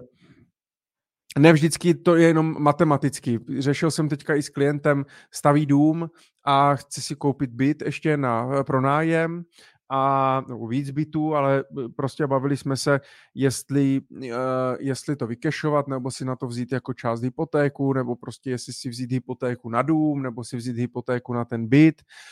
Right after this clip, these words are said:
eh, a tak dále. A jsem říkal, hele, je, ne vždycky se dá prostě všechno spočítat, eh, nebo, eh, rozhodnout se jenom jako ekonomicky, co pro tebe může být lepší, protože třeba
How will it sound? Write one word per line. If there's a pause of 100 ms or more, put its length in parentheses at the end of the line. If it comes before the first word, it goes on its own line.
(280)
eh,
a
tak
dále. (500)
A
jsem
říkal,
hele, (140)
je, (880)
ne
vždycky
se
dá
prostě
všechno
spočítat, (600)
eh,
nebo, (180)
eh, (840)
rozhodnout
se
jenom (120)
jako
ekonomicky,
co
pro
tebe
může
být
lepší,
protože
třeba